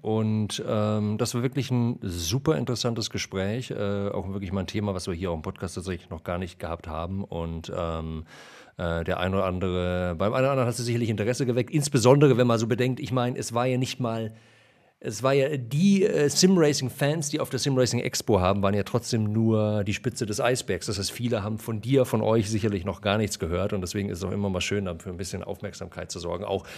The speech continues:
was es da draußen noch für, für, für, für spannende Sachen gibt. Wie gesagt, wir bleiben auf jeden Fall im Kontakt. Äh, deswegen, äh, zum G-Seed wird's dann bestimmt auch mal noch mal das ein oder andere auf meinen Kan-, Kanälen geben. Und, ähm, ich find's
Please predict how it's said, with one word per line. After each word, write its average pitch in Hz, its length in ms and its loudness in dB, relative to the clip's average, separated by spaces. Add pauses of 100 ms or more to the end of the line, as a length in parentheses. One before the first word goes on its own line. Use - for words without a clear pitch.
(140)
was 107 160 -2
es 107 80 -2
da 113 80 4
draußen 110 480 2
noch 107 180 0
für, - 340 -4
für, 113 340 -2
für, 123 180 -8
für 110 100 -6
spannende 110 320 0
Sachen 95 260 -2
gibt. 143 200 -2
Wie 139 80 2
gesagt, 147 260 6
wir 127 100 2
bleiben 151 220 6
auf - 80 2
jeden 175 120 4
Fall 151 100 2
im 131 100 0
Kontakt. 117 480 -2 (400)
Äh, 135 240 6
deswegen, 131 840 2
äh, 123 180 4
zum 113 140 0
G-Seed 113 420 0
wird's - 140 0
dann 120 80 2
bestimmt 120 260 -2
auch 110 120 2
mal 117 120 2
noch 110 140 0
mal 110 60 2
das 104 120 -2
ein 110 220 -2
oder 107 120 -4
andere 107 260 -2
auf 98 120 -4
meinen 101 300 -2
Kan-, 98 180 -4
Kanälen 98 400 0
geben. 104 380 -2
Und, 104 680 -2
ähm, 104 800 0
ich - 160 -4
find's - 220 0